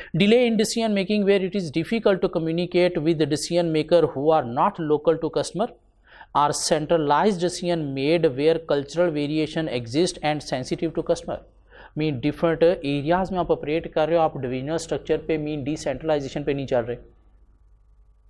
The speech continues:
और सेंट्रलाइजेशन पे चल रहे हो, तो लोकल नॉलेज जो है, लोकल कस्टमर का, वो हेड ऑफिस के पास है नहीं, तो अच्छे डिसीजन मेकिंग नहीं होंगे, even डिले भी होंगे डिसीजन मेकिंग।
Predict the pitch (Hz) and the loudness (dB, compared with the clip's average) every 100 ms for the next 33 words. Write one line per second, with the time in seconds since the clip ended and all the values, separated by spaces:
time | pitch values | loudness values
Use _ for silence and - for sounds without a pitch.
0 | _ 123 - 135 123 143 135 127 131 156 | _ -4 -2 -4 -2 0 0 -2 -4 -2
1 | 160 151 139 147 147 151 117 117 156 135 | 0 2 2 2 0 0 -2 0 0 0
2 | 110 110 135 151 156 143 147 123 120 139 | -2 0 -2 0 2 2 2 0 0 -2
3 | 139 131 - 147 135 143 135 135 135 110 | -2 -4 -2 -4 0 2 2 2 0 0
4 | 117 110 131 - 131 120 117 - 117 139 | 0 -4 -6 -8 -2 0 0 -2 -2 -2
5 | 147 127 - 135 131 131 131 120 156 240 | -4 -6 -2 -2 -2 -6 -4 -4 -4 -4
6 | - - - - 139 131 147 143 127 131 | -8 -20 -20 -10 -6 -4 -4 -4 -2 0
7 | 143 127 131 117 113 139 139 127 101 95 | 0 -2 -4 -2 -2 -2 -4 -4 -4 -6
8 | 95 92 90 - - | -6 -10 -12 -14 -20